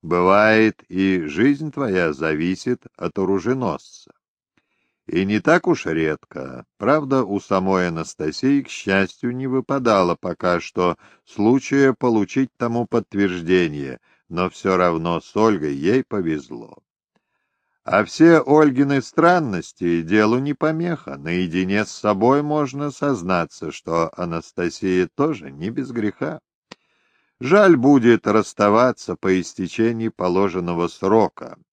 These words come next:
В утешении можно вспомнить, что девочка получит золотые рыцарские шпоры еще не скоро, через год самые малые.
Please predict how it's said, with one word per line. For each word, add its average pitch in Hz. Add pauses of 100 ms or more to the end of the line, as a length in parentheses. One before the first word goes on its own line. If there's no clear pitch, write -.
(380)
В 85
утешении 160
можно 151
вспомнить, 139
что 82
девочка 110
получит 95
золотые 90
рыцарские 110
шпоры 104
еще 131
не 135
скоро, 101 (400)
через 98
год 117
самые 80
малые. 65